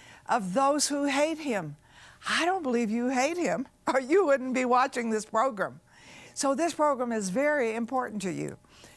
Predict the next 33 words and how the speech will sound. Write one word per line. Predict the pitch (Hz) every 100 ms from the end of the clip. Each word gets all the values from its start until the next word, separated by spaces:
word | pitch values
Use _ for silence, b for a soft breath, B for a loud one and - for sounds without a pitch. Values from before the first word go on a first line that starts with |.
| B
Now, | 277
I | 277
want | 277 302 320
to | 294
look | 262 330 349
at | 330 247
the | 233
word | 220 220 233 226 - _ 196
iniquity. | 196 208 208 185 180 170 185 302 _ B B B B -
I | 254
want | 254 254 247
to | 254
look | 214 269 214
at | 269 -
the | 220
word | 202 214 208 202 _
sin, | - - - 226 196 170 214 339 _ B B B
and | 214 233
I | 220
want | 220 226
to |
look | 196 196
at | 220
the | 285
word | 247 202 208 226 -
trespass. | - 320 - - 185 120 - - B B B B B
Sin | - - 339 330 254 269 220
basically | 240 294 - 302 285 294
means | 254 208 208 254 294 -
to | - 233
miss | 202 202 220 -
the | - 254
mark. | 269 277 175 - _